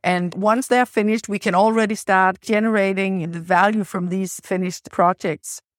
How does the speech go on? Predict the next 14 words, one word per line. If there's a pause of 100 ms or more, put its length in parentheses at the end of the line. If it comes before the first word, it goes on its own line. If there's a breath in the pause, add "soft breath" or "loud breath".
(120)
Further,
we
also
reduce,
uh,
the
time
spent
on
managing
projects
and
allocating
people,